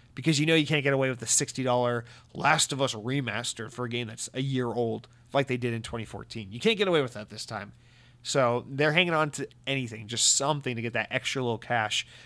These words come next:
which is so petty when you're a company like Sony who doesn't need that extra little bit of money. You'd probably be better off just building the goodwill, which is what Xbox did. They were like, "Hey, yeah, it'd be nice to have that extra cash, the couple million bucks you'd make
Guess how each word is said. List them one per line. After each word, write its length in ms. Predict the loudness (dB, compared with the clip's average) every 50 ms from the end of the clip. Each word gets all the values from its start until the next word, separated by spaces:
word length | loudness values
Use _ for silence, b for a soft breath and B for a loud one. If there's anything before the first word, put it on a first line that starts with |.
| B B B
which 140 | -4 0 2
is 100 | 4 4
so 120 | 4 4
petty 340 | 6 6 6 8 8 6 6
when 100 | 6 4
you're 140 | 4 2 2
a 20 |
company 300 | 2 2 2 2 2 4
like 160 | 4 4 2
Sony 360 | 2 0 2 2 2 0 -2 -4
who 80 | -6
doesn't 480 | -4 0 0 2 2 0 -2 -4 -6 -6
need 360 | -4 -2 -2 -2 -2 -4 -6 B B B B -16 -14 B 4
that 120 | 4 6
extra 300 | 6 6 4 2 2 2
little 160 | 2 2 2
bit 100 | 2 0
of 100 | 0 0
money. 280 | 0 2 2 2 2 2
You'd 160 | -2 -4 0
probably 220 | 2 2 2 4
be 40 | 2
better 220 | 0 0 2 2 2
off 100 | 2 0
just 160 | -4 -10 -6
building 240 | -6 -6 -6 -4 -8
the 80 | -8
goodwill, 560 | -8 -8 -8 -4 0 4 4 4 4 4 0 B B B B
which 180 | -8 -4 -4 -4
is 100 | -4 -4
what 320 | -4 -4 -4 -4 -6 -4
Xbox 580 | 0 0 0 0 0 0 2 2 2 0 -6 _
did. 280 | -4 -4 -4 -4 -4 -2
They 100 | 0 0
were 80 | 2
like, 160 | 2 2 4
"Hey, 220 | 4 4 4 2 B B B B B _
yeah, 200 | 0 2 4 4
it'd 120 | 4 4
be 80 | 2 0
nice 240 | 0 2 0 0 2
to 60 | 4
have 120 | 2 4 4
that 140 | 4 2 2
extra 280 | 0 -2 -2 -6 -8
cash, 360 | -4 -2 -2 -2 0 -2 -4
the 80 | -6 -4
couple 280 | -4 -4 -2 -2 -4 -4
million 280 | -2 -4 -4 -4 -4
bucks 260 | -4 -6 -4 -4 -6
you'd 140 | -8 -8 -6
make 320 | -4 -4 -4 -4 -6 -8